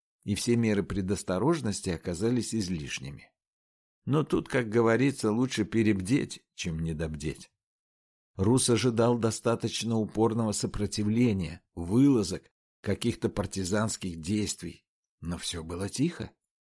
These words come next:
Припятские балты и ятвяги сидели по своим поселениям, в самом крупном из которых насчитывалось всего пятьдесят полуземлянок,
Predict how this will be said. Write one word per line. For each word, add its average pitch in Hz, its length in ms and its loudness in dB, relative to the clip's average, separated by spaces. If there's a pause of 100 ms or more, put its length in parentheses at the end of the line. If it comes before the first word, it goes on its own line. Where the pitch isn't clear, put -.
(540)
Припятские 120 720 4
балты 113 480 2
и 104 40 2
ятвяги 127 500 2
сидели 120 460 4
по 170 120 0
своим 113 400 2
поселениям, 127 720 0 (600)
в - 80 -6
самом 131 320 4
крупном 117 460 2
из 101 100 0
которых 151 480 2
насчитывалось 107 680 0
всего 110 340 0
пятьдесят 104 680 -2
полуземлянок, 113 880 -2